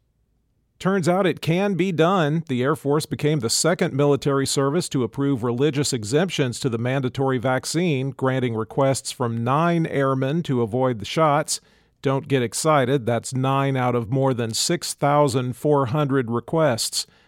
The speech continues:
The Marines have granted three religious exemptions so far, while the Army and Navy haven't approved a single one. Thirty-two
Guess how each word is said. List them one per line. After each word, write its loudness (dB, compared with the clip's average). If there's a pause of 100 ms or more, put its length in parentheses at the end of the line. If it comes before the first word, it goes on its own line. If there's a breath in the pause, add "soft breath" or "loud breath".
(140 soft breath)
The 0
Marines 0
have -2
granted 0
three -2
religious 0
exemptions -4
so 2
far, 2
while 2
the -4
Army 2
and 0
Navy 0
haven't -2
approved -2
a 0
single -2
one. -2 (880)
Thirty-two 0